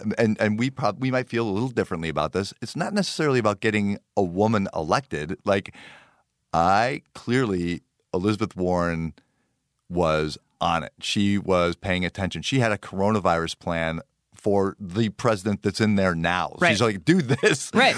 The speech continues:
Speaker 1: Whatever you're talking about with the flu vaccine, just do what I, I've got a thing for you. Just
Speaker 2: Yeah,
Speaker 1: do this,"
Speaker 2: her
Speaker 1: you know?
Speaker 2: two cent wealth tax. Like, she, all of her plans came attached with how to enact them, and
Speaker 1: Yeah.
Speaker 2: it all made sense.
Speaker 1: It all,
Speaker 2: Uh,
Speaker 1: it made, it made sense,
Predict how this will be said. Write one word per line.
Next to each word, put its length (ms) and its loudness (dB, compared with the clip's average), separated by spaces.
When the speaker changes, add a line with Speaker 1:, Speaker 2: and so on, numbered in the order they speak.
Speaker 1:
Whatever 200 6
you're 100 4
talking 320 0
about 220 2
with 100 -8
the 60 -4
flu 240 -2
vaccine, 600 0
just 280 2
do 140 4
what 140 4
I, 280 4
I've 180 2
got 160 2
a 40 -6
thing 320 -2
for 200 0
you. 180 -2
Just 260 6
Speaker 2:
Yeah, 180 4
Speaker 1:
do 60 4
this," 220 0
Speaker 2:
her 60 2
Speaker 1:
you 60 2
know? 160 6
Speaker 2:
two 60 2
cent 300 0
wealth 260 2
tax. 320 0
Like, 120 2
she, 200 0
all 220 6
of 80 0
her 100 0
plans 560 0
came 300 2
attached 580 2
with 320 0
how 300 2
to 120 0
enact 440 0
them, 260 0
and 80 -2
Speaker 1:
Yeah. 100 4
Speaker 2:
it 60 0
all 180 4
made 220 -2
sense. 440 -2
Speaker 1:
It 260 0
all, 220 4
Speaker 2:
Uh, 100 0
Speaker 1:
it 180 -2
made, 300 0
it 140 -2
made 260 2
sense, 320 2